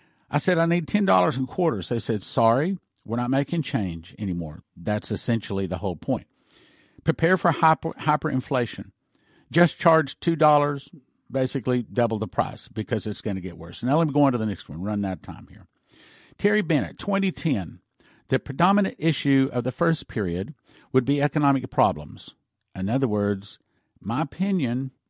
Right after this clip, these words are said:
no, no, no, not my opinion. My opinion doesn't count. The prophecies from many people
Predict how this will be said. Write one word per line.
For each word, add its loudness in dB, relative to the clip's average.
no, -4
no, -4
no, -4
not 0
my -4
opinion. -8
My 2
opinion 0
doesn't -2
count. -10
The 0
prophecies -2
from -6
many 0
people -8